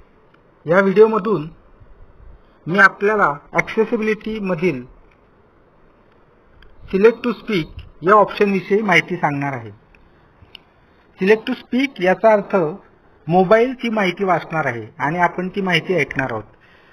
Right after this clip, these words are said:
जर आपल्या मोबाईलमध्ये एखादी पीडीएफ असेल, एखादी पोस्ट असेल, तर ती पोस्टवर आपण क्लिक केल्यानंतर या फीचरच्या मदतीने मोबाईलची माहिती स्वतःहून वाचतो, स्वतःहून speak करतो, ती आपण ऐकू शकतो.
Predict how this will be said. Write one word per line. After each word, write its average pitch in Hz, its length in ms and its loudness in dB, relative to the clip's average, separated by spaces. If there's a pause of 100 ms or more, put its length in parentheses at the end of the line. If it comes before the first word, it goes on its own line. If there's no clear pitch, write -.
(160)
जर 190 100 4
आपल्या 208 260 2
मोबाईलमध्ये 208 560 2
एखादी 202 240 0
पीडीएफ 208 460 2
असेल, 208 340 -4
एखादी 175 380 -2
पोस्ट 202 380 0
असेल, 196 340 -2
तर 190 80 -2
ती 202 180 -6
पोस्टवर 196 460 -2
आपण 180 280 -2
क्लिक 175 240 -4
केल्यानंतर 165 580 -4
या 175 200 4
फीचरच्या 165 520 -2
मदतीने 160 460 -4
मोबाईलची 175 580 2
माहिती 160 540 -2 (400)
स्वतःहून 190 540 2
वाचतो, 160 360 2
स्वतःहून 180 400 -2
speak 202 320 -8
करतो, 180 320 -2
ती 185 160 -6
आपण 170 260 -2
ऐकू 139 240 -8
शकतो. - 420 -18